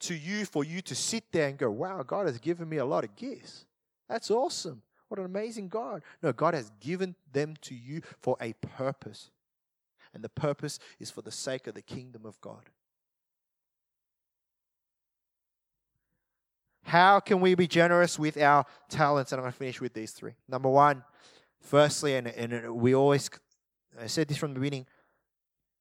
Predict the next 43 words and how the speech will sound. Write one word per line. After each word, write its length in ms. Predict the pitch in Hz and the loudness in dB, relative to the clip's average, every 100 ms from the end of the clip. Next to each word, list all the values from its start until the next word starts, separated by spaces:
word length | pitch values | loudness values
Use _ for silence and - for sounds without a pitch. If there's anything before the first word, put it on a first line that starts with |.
| _ | _
genero-, 480 | - 151 156 151 151 | 4 4 4 0 0
the 100 | 135 | 0
first 380 | - 185 180 - | 2 4 4 2
of 80 | 151 | -2
gen-, 200 | 160 147 127 | -2 -4 -4
the 120 | 143 135 | -2 2
first 340 | 180 190 - | 4 4 4
step 260 | - 190 165 | 4 4 4
of 160 | 127 | 0
generosity 720 | - 165 160 139 139 139 156 | 2 2 2 2 0 -2 -6
is 180 | 131 120 | -6 -8
gratitude. 540 | - 120 123 123 - 120 | -8 -6 -4 -6 -8 -8
The 80 | |
first 340 | 120 156 160 - | -2 0 0 -2
is 120 | 113 | -10
this, 120 | 120 - - | -12 -14 -2
be 100 | 143 | -2
grateful 640 | - 139 196 254 - 262 233 | 0 8 8 8 4 4 4
with 160 | 180 | 6
what 200 | 180 180 | 6 6
you 80 | 165 | 4
have. 360 | 165 180 - - _ _ _ _ _ _ _ _ _ _ _ _ _ _ _ _ _ _ _ _ - - | 4 4 4 -4 _ _ _ _ _ _ _ _ _ _ _ _ _ _ _ _ _ _ _ _ -20 -2
When 200 | 170 233 | 2 4
we 140 | 311 | 8
are, 160 | 311 202 | 8 8
when 160 | 156 214 | 4 4
we 140 | 311 | 4
learn 360 | 285 220 262 302 | 6 8 8 6
to 120 | 269 | 2
be 120 | 226 | 0
grateful 520 | 160 196 247 269 294 269 | 2 6 6 6 2 2
with 160 | 214 | 4
what 220 | 208 240 | 6 6
we 120 | 233 185 | 4 0
have, 320 | 214 240 254 - | 4 4 2 -6
you 80 | 196 | 0
know 120 | 269 | 4
what 220 | 311 214 - | 6 6 6
goes 280 | 240 233 | 6 8
out 180 | 220 233 | 6 4
the 80 | 202 | 2
window? 400 | 185 240 262 285 | -2 2 6 6
Comparison. 760 | - 175 - 190 185 156 127 | 4 0 4 4 4 2 -6